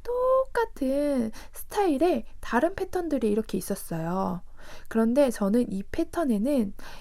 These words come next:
이런 스타일이 더 잘 어울리는 것 같아서 이 아이로 골라보았어요. 은은한 색상으로 커다란 꽃이 프린팅되어 있어 앞에 스타일보다는 치마가 퍼지고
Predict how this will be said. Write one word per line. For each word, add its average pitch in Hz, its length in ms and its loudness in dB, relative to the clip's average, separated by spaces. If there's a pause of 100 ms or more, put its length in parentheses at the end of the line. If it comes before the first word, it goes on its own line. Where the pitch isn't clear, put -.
(100)
이런 440 260 6
스타일이 214 560 2
더 180 180 -4
잘 - 240 -6
어울리는 233 520 2
것 208 100 -4
같아서 240 640 -2 (140)
이 220 180 0
아이로 175 480 -4
골라보았어요. 202 800 -4 (880)
은은한 302 440 4
색상으로 262 760 4
커다란 330 600 0
꽃이 269 580 -2
프린팅되어 208 640 -2
있어 285 420 0 (200)
앞에 214 340 -2
스타일보다는 226 1040 2
치마가 247 800 -4
퍼지고 381 560 -2